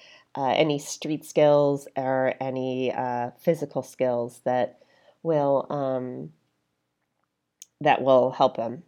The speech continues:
in prison. So we've got this really creepy prayer gathering, which seems to be par for the course in Gilead.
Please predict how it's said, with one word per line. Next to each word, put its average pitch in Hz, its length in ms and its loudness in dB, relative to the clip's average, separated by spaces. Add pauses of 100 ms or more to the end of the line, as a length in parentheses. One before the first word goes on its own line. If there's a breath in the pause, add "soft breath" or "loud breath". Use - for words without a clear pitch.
in 139 220 -4
prison. 113 500 -4 (480 soft breath)
So 285 220 4
we've 285 320 -2
got 294 340 4
this 254 460 0 (960)
really 220 880 2 (120)
creepy 208 400 0
prayer 147 360 2
gathering, 135 880 2
which 156 360 -10
seems 143 440 -8
to - 100 -20
be 131 140 -6
par 127 240 -6
for - 140 -14
the - 80 -14
course 120 440 -8
in 135 120 -10
Gilead. 131 640 0